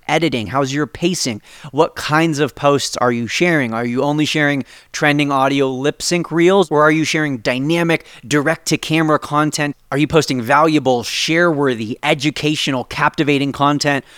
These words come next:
or are you kinda just posting whatever you can think of? And this is another one where you really need to take a harsh look in the mirror. If your content is not quality, it doesn't matter if you have a new account or an account that's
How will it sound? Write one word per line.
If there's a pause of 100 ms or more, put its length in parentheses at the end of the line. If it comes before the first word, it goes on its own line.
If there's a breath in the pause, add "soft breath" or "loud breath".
(160 loud breath)
or
are
you
kinda
just
posting
whatever
you
can
think
of? (160 soft breath)
And
this
is
another
one
where
you
really
need
to
take
a
harsh
look
in
the
mirror.
If
your
content
is
not
quality, (280 loud breath)
it
doesn't
matter
if
you
have
a
new
account
or
an
account
that's